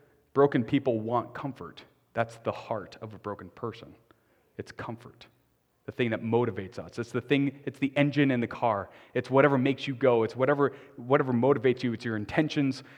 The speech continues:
Uh, it's, it's also translated, uh, as, uh, as the, the thing that motivates your intellect or your mind.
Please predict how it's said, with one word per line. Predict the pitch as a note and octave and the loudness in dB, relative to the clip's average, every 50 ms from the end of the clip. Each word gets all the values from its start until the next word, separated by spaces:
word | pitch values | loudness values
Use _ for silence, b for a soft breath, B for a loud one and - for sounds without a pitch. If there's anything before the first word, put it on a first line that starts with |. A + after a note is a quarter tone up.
| B B B | B B B
Uh, | B2 A#2 A2+ A#2 A2+ | 4 6 6 4 4
it's, | B2 B2+ C3 B2 - - | 0 -4 -6 -6 -6 -6
it's | D3 C3+ - | -4 0 0
also | C#3+ C3 - D3 | 0 0 0 -2
translated, | C3 - C#3+ C3 B2+ B2 C3+ C3 B2+ B2+ A#2+ A#2 - B B B B | -2 0 0 0 0 2 2 4 4 4 2 2 0 B B B B
uh, | A#2+ A2+ A2 A2 - | 2 4 4 4 4
as, | - A#2+ A#2 A2+ A2+ - | 4 4 4 2 2 0
uh, | - A#2 A2 G#2+ G#2+ - | 0 2 2 2 2 0
as | B2+ A#2+ A2 - - - - B2 B2 A2 | 0 -2 -2 -2 -10 -16 -16 -14 -8 -4
the, | A#2+ A#2 A2+ A2 A2 - - A#2 | -2 -2 -2 -2 -4 -6 -8 -6
the | A2+ A2 | -6 -6
thing | - - D#3 D#3 D3+ | -2 2 2 2 4
that | C#3 A#2+ B2 | 2 0 2
motivates | B2 B2+ C3 C3+ A#2 A#2+ B2 A#2 - | 4 4 4 4 4 2 0 0 -2
your | A#2 G#2+ | -8 -8
intellect | - A#2+ C3 A2+ - G#2+ G2+ G2+ G2 - - - - | -6 -6 -6 -4 -6 -6 -6 -6 -6 -8 -12 -16 -12
or | A#2 A2 G#2+ | -10 -8 -6
your | G#2 G#2 | -6 -6
mind. | G#2 G#2 G#2 G#2 G#2 G2 F#2+ F#2+ F#2+ | -4 -4 -2 -2 -2 -4 -6 -10 -14